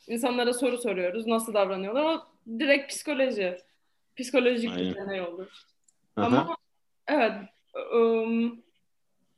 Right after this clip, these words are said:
Speaker 1: behavioral neuroscience dediğiniz zaman evet, daha, daha fizyolojiyle, daha beyinle ilgili bir şeyler yapıyorsunuz kesin.
Speaker 2: Ve bu,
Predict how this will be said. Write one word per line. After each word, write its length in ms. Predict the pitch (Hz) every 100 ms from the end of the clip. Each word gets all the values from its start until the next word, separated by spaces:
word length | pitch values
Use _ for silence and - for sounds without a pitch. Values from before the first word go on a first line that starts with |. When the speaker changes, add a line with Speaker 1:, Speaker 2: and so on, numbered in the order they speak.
| _ _
Speaker 1:
behavioral 460 | 226 277 285 277 269
neuroscience 560 | 262 294 302 277 220 226
dediğiniz 420 | 214 202 208 208
zaman 460 | 202 220 302 320 -
evet, 180 | - 220 220
daha, 300 | 247 247 247
daha 240 | 233 240 240
fizyolojiyle, 680 | 269 226 220 214 208 202
daha 220 | 233 233
beyinle 480 | 233 220 220 190 180
ilgili 320 | - 180 190 202
bir 60 |
şeyler 340 | - 208 214 214
yapıyorsunuz 680 | 214 214 190 175 175 175
kesin. 500 | - 196 - - 208 - _ _ _ _ _ - - - _ _ _ _ _ _ _ _ _
Speaker 2:
Ve 200 | 113 110
bu, 120 | 120